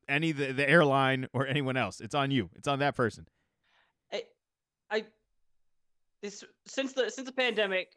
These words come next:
Speaker 2: I, I haven't traveled as much as I had i-, in the past, and I'm not some, some world traveler, but I, I'd say I, I'm relatively comfortable. But it is one of those things that, you know, before traveling, it's like you're checking it and you check in,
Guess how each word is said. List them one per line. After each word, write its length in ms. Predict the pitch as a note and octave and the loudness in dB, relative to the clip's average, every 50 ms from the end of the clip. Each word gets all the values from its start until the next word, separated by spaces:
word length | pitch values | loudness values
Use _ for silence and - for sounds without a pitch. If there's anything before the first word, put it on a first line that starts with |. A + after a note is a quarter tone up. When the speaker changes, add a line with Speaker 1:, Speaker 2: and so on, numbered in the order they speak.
| _ _ - | _ _ -6
Speaker 2:
I, 60 | F3+ | -4
I 160 | - F3+ F3+ | -2 0 0
haven't 320 | F3+ F#3 F#3+ G3+ G3 F3 - | 0 0 0 -2 -2 -4 -4
traveled 460 | - G3+ F#3+ F#3 F3 F3 F3 E3 E3 | -2 -2 -2 -2 -2 -2 -4 -2 -2
as 240 | D#3+ - F3 D#3+ D#3 | -2 -2 -4 -4 -2
much 200 | F3 F#3 F#3+ - | -4 -4 -4 -4
as 80 | F3+ | -4
I 100 | E3 D#3+ | -4 -2
had 300 | D#3+ F3 E3+ E3+ E3 E3 | 0 0 2 2 0 0
i-, 240 | D#3+ - F3 E3+ D#3+ | -2 -2 -4 -2 -2
in 80 | E3 D#3+ | -4 -6
the 60 | D#3 | -6
past, 320 | - - D3+ D3+ D3+ - | -6 -4 -4 -4 -4 -4
and 80 | D#3+ D#3+ | -4 -4
I'm 100 | F3 F#3 | -2 0
not 180 | F3+ F3 D#3+ | -2 -2 -2
some, 220 | - - F3 E3 D#3+ | -4 -6 -6 -6 -8
some 180 | C#3+ F3+ D#3+ | -8 -8 -6
world 240 | D3+ D#3 D#3+ E3 D#3+ | -2 -2 -2 -2 -2
traveler, 480 | - - E3+ D#3 D3+ C#3+ D3 D3+ D3+ D#3 D#3 | -2 -2 -2 -2 -2 -2 -2 -2 -4 -4 -4
but 180 | D#3 D#3 D3 C#3+ - _ _ _ _ _ - | -4 -4 -4 -6 -6 _ _ _ _ _ -6
I, 220 | E3 D#3+ F3 G3+ - | -4 -2 -2 -2 -2
I'd 140 | G3+ G#3 - | -4 -4 -4
say 180 | A#3 A#3 G#3 | -2 0 0
I, 140 | - - F#3+ | 0 0 0
I'm 180 | - F#3+ F#3 F#3 | -2 -2 -2 -2
relatively 400 | F#3 F#3 F#3 F3+ G3 F3+ F3 D#3+ | 0 -2 -2 -2 -4 -6 -6 -6
comfortable. 560 | - - F3 F#3 - D#3+ C#3 C#3 C#3 C#3 - _ _ _ _ _ | -6 -6 -8 -8 -10 -10 -6 -6 -6 -6 -6 _ _ _ _ _
But 140 | - D#3+ E3+ | -12 -4 -2
it 40 | G#3+ | -2
is 100 | A#3+ G#3+ | -2 -2
one 80 | B3 | -2
of 80 | A#3 A3 | -2 -2
those 160 | A3 G#3+ - | -2 -2 -4
things 320 | - G3+ G#3+ A3 G3+ E3+ D#3 | -2 -2 -2 -2 -2 -2 -2
that, 280 | D#3+ D3+ D3 C#3+ C#3+ - _ _ _ - | 0 0 0 0 -2 -4 _ _ _ -18
you 160 | - C#3+ F3 | -14 -10 -8
know, 80 | F3 | -8
before 380 | E3 D#3+ D#3 - - G#3 A3 A#3 | -8 -8 -12 -8 -2 0 0 0
traveling, 540 | A#3 - - G3 F3 D#3+ D3+ D#3 C#3+ C3 C3 | 0 0 0 0 0 0 -2 -4 -6 -6 -6
it's 120 | C3 - | -8 -8
like 160 | - C#3+ C3 - - _ | -8 -8 -10 -10 -16 _
you're 100 | C#3+ C#3+ | -18 -14
checking 360 | - - A3+ G3+ G3 F#3 D#3 | -8 -4 -4 -4 -4 -4 -6
it 120 | C#3+ B2+ - | -6 -8 -8
and 120 | - B2+ | -10 -12
you 60 | B2 | -12
check 300 | B2 - - A3 - - | -10 -6 -4 -4 -4 -2
in, 280 | G3+ F3 C#3+ B2 A2 G#2 | -2 -2 -2 -4 -6 -10